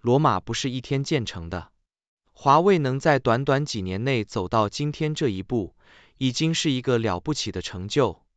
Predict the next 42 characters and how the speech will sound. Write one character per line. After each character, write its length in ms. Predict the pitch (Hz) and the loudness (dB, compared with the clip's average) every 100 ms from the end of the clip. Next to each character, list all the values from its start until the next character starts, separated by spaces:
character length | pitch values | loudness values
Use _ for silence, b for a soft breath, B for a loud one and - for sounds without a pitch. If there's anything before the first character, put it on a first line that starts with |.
| _ _ _ _ _ | _ _ _ _ _
再 240 | - 160 | 4 4
说， 360 | 143 165 160 165 _ _ - | 4 4 4 2 _ _ 0
美 200 | 127 117 | 0 2
国 220 | 127 139 | 2 4
对 180 | 160 139 | 2 2
中 220 | 165 170 | 0 2
国 180 | 131 127 | 2 4
A 100 | 143 | 4
I 140 | 135 135 | 2 0
晶 180 | 156 | -4
片 160 | 156 147 | -4 -4
的 60 | 110 | -4
限 260 | - 127 | -2 -2
制 300 | 113 123 98 b b - | -2 -2 -4 b b -2
不 100 | 175 | 0
太 180 | 180 | 2
可 200 | 143 117 | 0 -2
能 180 | 98 101 | -4 -2
在 160 | 135 120 | 0 0
短 240 | 113 85 | 0 -2
期 180 | - 104 | -6 -4
内 160 | 135 135 | -2 -2
解 200 | 101 85 | -2 -6
除， 360 | - 95 113 b b b - | -6 -6 -8 b b b 2
这 160 | 233 | 2
反 180 | - 123 | 4 2
而 160 | 110 135 | 2 2
给 140 | 120 | 0
了 100 | 101 | 0
华 260 | 98 104 107 | -2 0 2
为 160 | 127 | 0
更 240 | 117 160 131 | 0 -2 0
多 140 | 139 | 0
的 80 | 127 | -2
时 180 | - 107 | -4 -6
间 300 | - 131 135 b b | 0 0 -2 b b
和 180 | - 117 | 0 0
机 180 | - 151 | 0 0
会 200 | 160 110 | 0 0
来 140 | 104 | 0
完 200 | 101 101 | -2 -4
善 300 | - 127 | 0 0